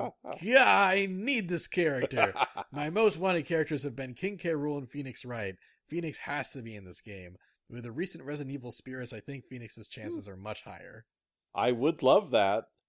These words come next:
Speaker 2: I'm not changing my prediction, but I would love that. <laughs>
Speaker 1: "Sorry for the novel. I am very passionate about Phoenix.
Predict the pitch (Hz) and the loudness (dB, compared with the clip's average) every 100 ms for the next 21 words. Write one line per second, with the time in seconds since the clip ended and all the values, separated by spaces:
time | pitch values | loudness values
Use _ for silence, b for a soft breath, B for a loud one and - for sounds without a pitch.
0 | _ _ _ - 127 185 175 - 170 175 | _ _ _ -2 2 2 2 0 0 0
1 | 190 175 147 139 143 - 180 135 101 101 | 0 0 2 2 2 0 -2 2 4 2
2 | 98 107 101 98 92 90 87 73 - - | 0 -2 -2 -4 0 0 -2 -4 -6 -6
3 | - - - b b - 175 196 180 165 | -12 -14 -20 b b -4 2 2 2 -2
4 | 147 139 135 131 131 113 113 104 139 156 | -2 -4 -6 -6 -6 -6 -8 -8 -4 -4
5 | 139 123 107 117 101 98 95 131 127 120 | -4 -6 -6 -8 -10 -10 -10 -12 -10 -10
6 | - | -10